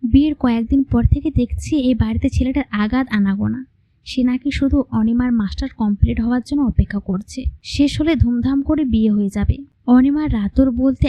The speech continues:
এক ঢোক জল বেশি খায়। শ্বশুর শাশুড়ি দেখছি রাতুলকে নিয়ে গদগদ। এসে দাঁড়ালে কি করবে, কি বলবে ভেবেই পায় না। তা গদগদ হওয়ারই কথা।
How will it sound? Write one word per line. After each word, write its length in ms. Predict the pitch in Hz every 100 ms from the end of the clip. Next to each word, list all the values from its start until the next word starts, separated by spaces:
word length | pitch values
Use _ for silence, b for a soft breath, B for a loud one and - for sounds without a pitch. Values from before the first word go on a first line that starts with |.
| -
এক 180 | 233 240
ঢোক 280 | 247 269 226
জল 240 | 226 226
বেশি 280 | 214 214 220
খায়। 240 | - 220 -
শ্বশুর 320 | - - 302
শাশুড়ি 400 | 285 269 311 320
দেখছি 520 | 247 247 - 302 226
রাতুলকে 520 | 226 202 247 240 269
নিয়ে 240 | 277 294 214
গদগদ। 500 | 202 185 - - - - _ _
এসে 260 | 247 - 320
দাঁড়ালে 400 | 240 214 233 277
কি 160 | - 277
করবে, 400 | - 226 220 269
কি 200 | 254 -
বলবে 420 | 254 214 220 240 269
ভেবেই 320 | 208 208 208
পায় 240 | 208 190
না। 120 | 196 226 - _ _ _ _ -
তা 120 | 302
গদগদ 560 | 247 220 208 - 247 233
হওয়ারই 380 | 233 208 202 208
কথা। 340 | 196 - 226